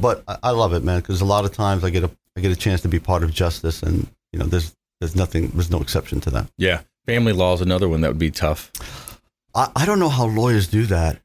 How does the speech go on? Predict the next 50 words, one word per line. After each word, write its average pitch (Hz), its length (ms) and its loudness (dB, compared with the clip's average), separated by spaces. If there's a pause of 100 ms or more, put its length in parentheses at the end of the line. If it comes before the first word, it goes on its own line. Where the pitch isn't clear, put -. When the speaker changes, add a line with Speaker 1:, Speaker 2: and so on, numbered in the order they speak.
(140)
Speaker 1:
I 98 60 -4
mean, 113 140 4
Speaker 2:
Oof. 107 60 2
Speaker 1:
when 110 80 2
I 151 100 0
find 165 260 -2
out 143 100 0
an 104 60 -2
attorney 120 280 0
that 98 120 0
practices 101 500 -4
family 101 320 0
law, 98 460 2
I, 90 140 2
Speaker 2:
Yeah. 80 120 0
Speaker 1:
I, 110 60 2
the 107 100 2
first 151 260 -2
thing 127 120 -2
I 110 80 0
say 110 200 0
is, 98 160 2
"God 127 280 -2
bless 98 280 0
you, 80 100 2
man." 80 220 2
Speaker 2:
<laughs> 85 40 2
Yeah, 123 420 0
exactly. 95 680 -2
Speaker 1:
Yeah. 95 260 2 (220)
Speaker 2:
Yeah. 120 100 -2
Speaker 1:
It's, 80 220 -2
uh, 143 220 4
it's 131 140 0
stressful, 185 760 -2 (340)
not 160 240 0
just 160 200 0
for 123 120 -2
the 95 100 2
client, 131 640 0
Speaker 2:
Mm-hmm. 98 380 2
Speaker 1:
but 113 200 0
the 123 60 2
way 143 180 4
the 147 160 2
attorneys 131 680 0 (160)
deal 123 240 4
with 107 260 0
each 107 340 -4
other - 380 -4